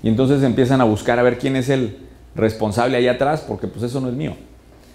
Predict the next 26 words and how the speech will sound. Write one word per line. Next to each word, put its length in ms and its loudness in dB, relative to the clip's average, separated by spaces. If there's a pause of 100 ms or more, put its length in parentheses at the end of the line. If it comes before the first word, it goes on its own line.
(240)
Y 80 -4
yo 140 2
no 180 0
creo 320 -2
en 80 -6
eso. 240 -12
Yo 220 0
creo 180 0
que 120 0
todos 500 -2
nosotros 580 -6 (480)
somos 260 -2
attention 440 0
merchants, 400 -2
o 40 -10
sea, 140 0
somos, 460 -4 (520)
estamos 440 -2
buscando 680 -2
cómo 260 -2
captar 540 -6
la 80 -2
atención 440 -4
de 60 0
ese 120 -2
mercado. 380 -4